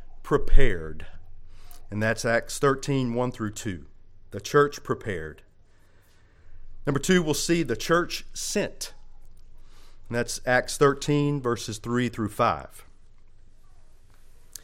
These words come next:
Next, we will see the church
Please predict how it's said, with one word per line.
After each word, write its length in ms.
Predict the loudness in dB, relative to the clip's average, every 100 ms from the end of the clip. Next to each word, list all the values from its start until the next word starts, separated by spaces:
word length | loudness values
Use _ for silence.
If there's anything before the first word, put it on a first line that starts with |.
| -20 -20 -20 -20 -20 -20 -20 -6
Next, 260 | -2 0 0
we 100 | 0
will 100 | 0
see 380 | 0 -2 0 -2
the 180 | -2 -4
church 640 | -2 4 4 4 -6 -10